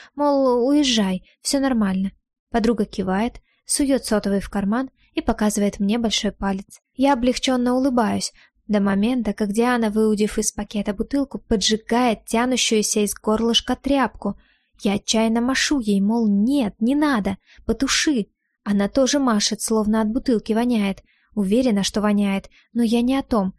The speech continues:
С отчаянием подаю знаки: «Туши, уходи!» Она снова кивает и, метя в витрину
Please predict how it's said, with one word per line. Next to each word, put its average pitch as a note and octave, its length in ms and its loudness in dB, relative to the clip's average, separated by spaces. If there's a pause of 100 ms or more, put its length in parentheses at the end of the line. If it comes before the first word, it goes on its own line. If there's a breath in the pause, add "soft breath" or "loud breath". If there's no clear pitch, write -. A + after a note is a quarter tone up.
С - 140 -10
отчаянием A3 640 2
подаю A3 380 0
знаки: A3+ 600 -2
«Туши, C4 580 0
уходи!» C4 800 0 (180)
Она D#4 240 2
снова C#4+ 380 0
кивает G3+ 560 -2 (380)
и, C4 280 0
метя G#3 440 2
в F#3+ 40 -2
витрину A#3 680 -2